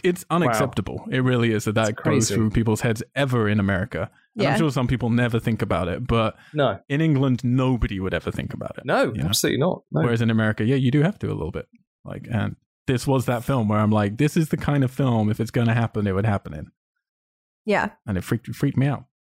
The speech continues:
Speaker 3: Me too.
Speaker 1: But no, nothing happened, thankfully. <sighs>
Speaker 3: <laughs>
Speaker 1: I'm not even, there's so many jokes I can make, but I'm not going to 'cause it's an inappropriate <laughs> topic to make any jokes about. But all right.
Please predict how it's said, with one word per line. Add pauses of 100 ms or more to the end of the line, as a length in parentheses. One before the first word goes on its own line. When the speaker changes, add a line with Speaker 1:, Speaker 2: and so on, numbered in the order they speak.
(400)
Speaker 3:
Me
too.
Speaker 1:
But
no,
nothing
happened, (180)
thankfully.
<sighs> (1500)
Speaker 3:
<laughs>
Speaker 1:
I'm
not
even,
there's
so
many
jokes
I
can
make,
but
I'm
not
going
to
'cause
it's
an
inappropriate
<laughs>
topic
to
make
any
jokes
about. (560)
But
all
right.